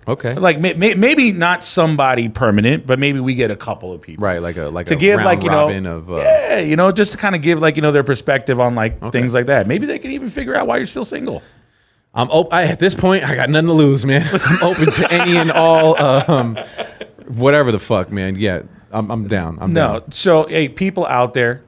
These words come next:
Speaker 2: um, I, I would say you have to be Vegas-based.
Speaker 1: It would be easier,
Speaker 2: It'd be a lot
Speaker 1: primarily.
Speaker 2: easier, you know
Speaker 1: Unless
Speaker 2: what I
Speaker 1: you got,
Speaker 2: mean?
Speaker 1: unless you're a flight attendant who also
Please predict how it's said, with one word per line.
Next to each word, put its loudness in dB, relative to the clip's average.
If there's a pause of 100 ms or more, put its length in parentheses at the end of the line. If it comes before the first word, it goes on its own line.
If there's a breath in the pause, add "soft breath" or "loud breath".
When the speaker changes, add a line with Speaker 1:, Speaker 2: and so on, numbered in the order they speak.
(100)
Speaker 2:
um, 2
I, -2
I 2
would 2
say -4
you -4
have -2
to -16
be -2
Vegas-based. -6 (120)
Speaker 1:
It 0
would 0
be 0
easier, -6
Speaker 2:
It'd 4
be 4
a 4
lot 4
Speaker 1:
primarily. 0
Speaker 2:
easier, 0
you -4
know 2
Speaker 1:
Unless 2
Speaker 2:
what 0
I 0
Speaker 1:
you -2
got, 0
Speaker 2:
mean? -14
Speaker 1:
unless -4
you're -4
a -10
flight 0
attendant -8
who -6
also -4